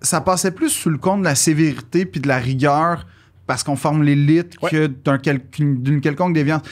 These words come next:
Speaker 1: Il y avait des, il y avait des, des trucs, quand j'y repense, que je suis comme, je pense pas que ça passe aujourd'hui. Genre,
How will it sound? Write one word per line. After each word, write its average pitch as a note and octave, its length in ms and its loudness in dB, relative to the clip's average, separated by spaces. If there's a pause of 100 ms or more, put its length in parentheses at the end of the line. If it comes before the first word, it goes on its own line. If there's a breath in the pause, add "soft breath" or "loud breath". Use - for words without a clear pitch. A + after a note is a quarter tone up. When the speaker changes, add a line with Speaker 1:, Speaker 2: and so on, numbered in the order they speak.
(180 loud breath)
Speaker 1:
Il F3 40 -4
y - 20 0
avait D4 120 2
des, E4+ 160 0
il - 40 -18
y D3 40 0
avait G#3 140 0
des, D#4+ 140 0
des C#3 200 -4
trucs, A3 260 -8
quand D#3+ 140 -4
j'y C3 100 -6
repense, F#3+ 360 -4
que C#3 120 -2
je B2 60 -4
suis - 80 -4
comme, C#3+ 200 0 (840 loud breath)
je - 40 -20
pense F#2+ 180 -8
pas D3+ 100 -8
que - 60 -10
ça A#2 100 -4
passe A2+ 240 -6
aujourd'hui. G#2+ 520 -2 (240 loud breath)
Genre, F#3+ 500 0